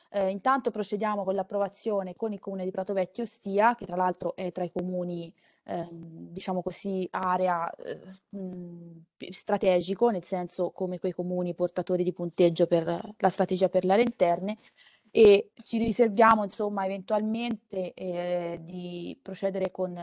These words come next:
l'eventuale approvazione nel Consiglio prossimo con il Comune di Bibbiena. Intanto procediamo con questa, in attesa di avere il parere della Regione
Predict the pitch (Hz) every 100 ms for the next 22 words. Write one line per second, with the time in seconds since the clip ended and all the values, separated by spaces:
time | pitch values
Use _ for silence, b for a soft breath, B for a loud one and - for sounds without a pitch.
0 | - - 190 185 180 196 190 196 190 185
1 | - 226 214 190 190 175 - 185 - 208
2 | 208 196 185 190 180 - - 185 - 185
3 | 180 180 185 156 165 156 180 180 196 196
4 | 190 180 185 185 196 240 220 190 180 -
5 | 165 b b b - 208 - 226 196 196
6 | 190 190 190 190 208 - 196 196 190 190
7 | 196 208 196 185 185 180 170